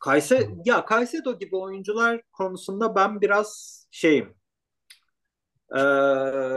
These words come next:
Speaker 1: nasıl denir? Ufak bir, e, rezervim var yani. Çünkü, e, fizik,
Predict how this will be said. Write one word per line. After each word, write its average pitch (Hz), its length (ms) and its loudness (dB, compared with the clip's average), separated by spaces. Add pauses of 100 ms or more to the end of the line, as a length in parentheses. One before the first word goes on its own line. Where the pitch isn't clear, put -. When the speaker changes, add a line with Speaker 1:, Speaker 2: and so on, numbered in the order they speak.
(200)
Speaker 1:
nasıl 165 340 -4
denir? 143 640 -4 (440)
Ufak 202 460 0
bir, 185 200 8
e, 156 440 0
rezervim 160 760 4
var 156 160 2
yani. 113 680 -6
Çünkü, 165 540 0 (720)
e, 135 40 2 (640)
fizik, - 800 -6